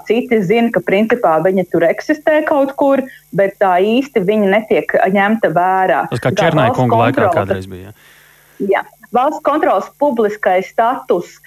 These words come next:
Speaker 1: viņa publiskās aktivitātes, ā, tas, kādā veidā citas iestādes izturēsies pret valsts kontroli,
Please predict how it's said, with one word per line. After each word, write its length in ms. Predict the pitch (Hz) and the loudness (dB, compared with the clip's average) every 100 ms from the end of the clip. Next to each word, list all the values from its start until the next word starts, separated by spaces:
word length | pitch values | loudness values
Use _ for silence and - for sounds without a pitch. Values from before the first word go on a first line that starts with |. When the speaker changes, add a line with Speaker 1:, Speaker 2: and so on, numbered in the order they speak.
| - | -4
Speaker 1:
viņa 400 | 180 220 214 208 | -2 0 0 0
publiskās 640 | 262 214 208 - 180 175 | 0 0 -2 0 0 0
aktivitātes, 1080 | - 233 - 214 185 185 175 165 - 214 - - - | -2 -2 -2 -2 -2 0 2 0 0 -2 -4 -18 -14
ā, 180 | - 180 185 | -4 -2 0
tas, 320 | - 220 240 | 0 -2 -2
kādā 460 | - 233 220 190 180 | -2 0 0 2 2
veidā 400 | 190 214 208 185 160 | 2 0 2 0 0
citas 360 | - 220 220 214 | -2 -2 -2 -2
iestādes 680 | 190 208 208 180 156 170 170 | 0 0 0 0 2 0 -2
izturēsies 720 | 226 - 180 156 165 170 170 | -2 0 2 2 0 -2 -2
pret 160 | 165 165 | -6 -2
valsts 320 | 185 196 196 | 0 0 -2
kontroli, 560 | 202 190 226 208 160 | 0 0 2 2 2